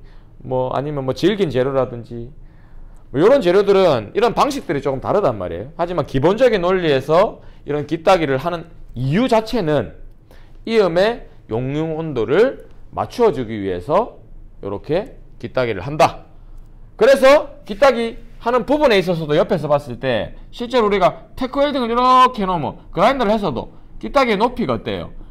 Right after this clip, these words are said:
여기 높이와, 그림 잘 보입니까? 여기 높이, 여기 높이가 옆에서 봤을 때 같아져야 되는 거예요. 실제로는 한쪽이 여-, 연결부가 한쪽이 두껍고 한쪽이 얇으면 어떻게 되겠어요?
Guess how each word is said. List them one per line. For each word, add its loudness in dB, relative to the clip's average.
여기 2
높이와, -2
그림 -6
잘 4
보입니까? -2
여기 0
높이, -6
여기 -2
높이가 -6
옆에서 2
봤을 0
때 -4
같아져야 -2
되는 -12
거예요. -18
실제로는 2
한쪽이 -4
여-, -6
연결부가 -2
한쪽이 -2
두껍고 -4
한쪽이 -6
얇으면 2
어떻게 -6
되겠어요? -8